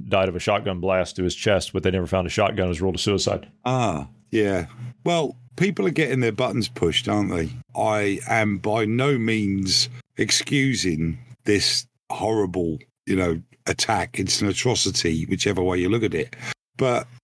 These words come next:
Speaker 2: there's so many people around at the moment, probably myself included, who are ready to, I don't know, just let society know how badly we feel about it.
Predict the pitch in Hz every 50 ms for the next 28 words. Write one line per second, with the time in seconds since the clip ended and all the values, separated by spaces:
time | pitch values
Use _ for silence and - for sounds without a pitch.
0 | _ _ - 135 131 113 - - - 135 139 143 135 135 131 127 117 - - 127
1 | 135 131 - 110 107 104 101 104 101 98 98 95 92 - 101 104 101 101 101 98
2 | 92 87 85 87 95 110 - - - - - - 151 147 175 165 135 127 113 -
3 | - 127 120 113 - - 110 113 104 - - 123 127 135 139 131 104 85 78 -
4 | - - 120 123 123 - _ _ - - 101 117 117 123 123 123 - - 120 120
5 | 120 117 117 113 107 - - 113 113 117 117 120 127 123 123 123 120 117 120 120
6 | 117 117 113 110 - - - 123 120 123 123 123 123 120 120 120 117 104 - _
7 | _ _ - 123 113 123 135 147 160 143 104 - - 120 110 - 123 123 120 104
8 | - - - - - - 131 123 117 107 110 113 113 120 120 127 123 113 110 120
9 | 120 117 92 - - 120 117 117 117 95 92 120 117 117 127 123 - - - 160
10 | 170 170 143 98 - 80 76 76 73 - - 76 76 -